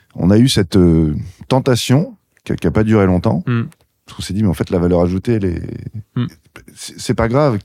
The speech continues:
Speaker 1: qu'ils aillent sur, euh, Foot Mercato ou sur, euh, sur Twitter, voir des informations. Nous, ce qu'on sait, c'est que les gens, et ça, dans les études, euh, tout à l'heure, t'en parlais, euh, ça, ils le disent très clairement, oui, ils consomment d'autres sites de sport,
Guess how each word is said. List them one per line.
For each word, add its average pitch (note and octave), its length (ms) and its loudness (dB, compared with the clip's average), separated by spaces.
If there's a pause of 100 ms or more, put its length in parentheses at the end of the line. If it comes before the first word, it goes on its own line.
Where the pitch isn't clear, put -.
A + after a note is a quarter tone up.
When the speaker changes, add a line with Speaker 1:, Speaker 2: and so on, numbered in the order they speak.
(120)
Speaker 1:
qu'ils G#2 280 0
aillent C3+ 180 4
sur, A2 380 0
euh, F2+ 180 4
Foot - 220 -4
Mercato A2+ 680 2
ou G2+ 80 2
sur, G2 380 0
euh, E2 140 0 (680)
sur F2+ 180 -2
Twitter, A2 480 2
voir F#2 140 2
des F#2 140 0
informations. G2 500 0 (600)
Nous, B2 100 2
ce - 80 -8
qu'on B2+ 100 2
sait, D3 140 2
c'est C3+ 120 0
que G#2+ 120 0
les G#2 60 4
gens, A#2+ 420 2
et C#2+ 80 -4
ça, G#2 240 2
dans E2+ 160 4
les F2 180 4
études, G2+ 300 0
euh, E2+ 120 4
tout - 140 -4
à F#2+ 80 2
l'heure, F#2 140 2
t'en F2+ 100 0
parlais, F#2 380 2
euh, F2 280 0 (640)
ça, - 140 0
ils G#2 60 4
le G2+ 80 4
disent F#2 100 2
très F#2+ 140 0
clairement, G2 520 2
oui, B2+ 180 4
ils D3+ 40 0
consomment G2+ 320 2
d'autres A2 160 2
sites A#2 140 -6
de G#2+ 60 2
sport, A2 340 -2